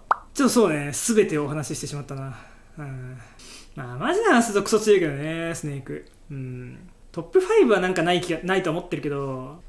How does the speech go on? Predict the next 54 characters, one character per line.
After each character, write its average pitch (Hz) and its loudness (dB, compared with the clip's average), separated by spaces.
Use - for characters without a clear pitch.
ま 160 -8
あ、 143 -6
テ 330 0
ン 330 2
と 175 -2
か 156 -2
は 147 -2
全 156 -4
然 160 -4
あ 160 -6
っ - -14
て 147 -14
も 143 -8
い 143 -8
い - -8
ん 143 -6
じ 143 -10
ゃ 143 -8
な 135 -8
い - -12
か 139 -10
な 220 4
と 214 2
思 170 -2
っ - -14
て 160 -2
る 139 -2
か 143 -6
な、 220 2
最 185 2
近。 170 -4
ま 151 0
あ、 - -14
な 170 2
ん 160 0
か - -
自 160 -2
分 320 2
が 440 4
使 440 2
っ 427 2
て 440 6
て 320 6
全 247 4
然 302 4
弱 262 8
え 359 4
な 247 6
っ 233 -4
て 202 4
い 175 8
う、 170 4
そ 175 -2
の、 170 -4